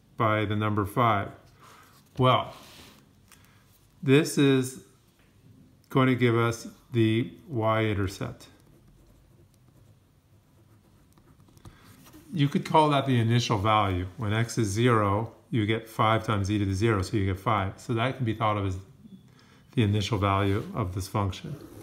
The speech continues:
Everything's gonna get multiplied by five. I'm just gonna draw the same graph and fill in these numbers.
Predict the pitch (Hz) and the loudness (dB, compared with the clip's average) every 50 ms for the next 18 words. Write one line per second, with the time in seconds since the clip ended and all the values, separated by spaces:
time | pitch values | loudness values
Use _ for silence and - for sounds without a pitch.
0 | - - - - - - - - - _ _ - - - 127 127 147 143 - 156 | -20 -20 -20 -20 -20 -20 -20 -20 -20 _ _ -6 0 2 4 4 4 4 2 2
1 | 147 143 127 123 143 135 131 123 127 127 131 139 - - - - - - 143 117 | 2 2 0 0 0 0 2 2 0 0 -2 -4 -8 -12 -18 -16 -8 -2 0 2
2 | 117 117 - 123 - 120 117 117 107 110 107 104 98 - - 117 104 95 95 98 | 2 2 0 0 2 2 2 2 2 0 0 -2 -2 0 0 2 2 2 0 -4
3 | - - - - _ _ _ _ _ _ _ _ _ _ _ _ _ - _ _ | -6 -12 -20 -20 _ _ _ _ _ _ _ _ _ _ _ _ _ -20 _ _
4 | _ _ _ _ - 127 120 190 185 - - 135 120 95 - 120 110 110 107 104 | _ _ _ _ -6 -2 -2 -2 -2 0 2 2 2 2 4 4 4 4 2 0
5 | 95 - 120 107 98 92 - 101 98 98 95 - - 92 - - 107 95 95 92 | -2 -2 -2 -2 0 0 0 0 0 0 0 -2 -4 -6 -6 -4 -4 -2 0 0
6 | 90 92 87 87 107 104 101 95 90 87 90 - | 0 -2 -2 -2 -2 -2 -2 -2 -4 -6 -8 -12